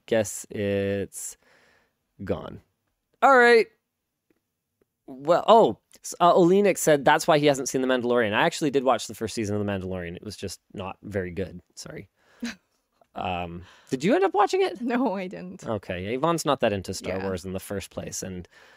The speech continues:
Speaker 1: bad
Speaker 2: Well,
Speaker 1: Star Wars is not any better, I
Speaker 2: I
Speaker 1: guess.
Speaker 2: was into, what was it called? It's not the, it's the ones that came later,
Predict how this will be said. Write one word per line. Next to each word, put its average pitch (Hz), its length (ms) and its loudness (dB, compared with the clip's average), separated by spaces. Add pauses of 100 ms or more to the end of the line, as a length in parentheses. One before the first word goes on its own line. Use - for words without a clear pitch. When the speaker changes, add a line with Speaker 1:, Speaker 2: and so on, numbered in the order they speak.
(120)
Speaker 1:
bad 135 360 4
Speaker 2:
Well, 226 120 4
Speaker 1:
Star 123 200 6
Wars 107 320 0
is 92 100 -8
not 101 240 -4
any 101 320 -4 (100)
better, 90 440 -10 (200)
I - 180 -8
Speaker 2:
I - 20 0
Speaker 1:
guess. 247 80 -4
Speaker 2:
was 320 180 0
into, 320 760 -2 (380)
what 226 140 -10
was 233 160 -10
it 196 100 -10
called? 165 300 -14
It's - 180 -14
not 254 320 -8
the, 190 380 -8 (1000)
it's - 140 -10
the 226 80 -6
ones 247 160 -2
that 240 80 -6
came 220 240 -6
later, 170 320 -10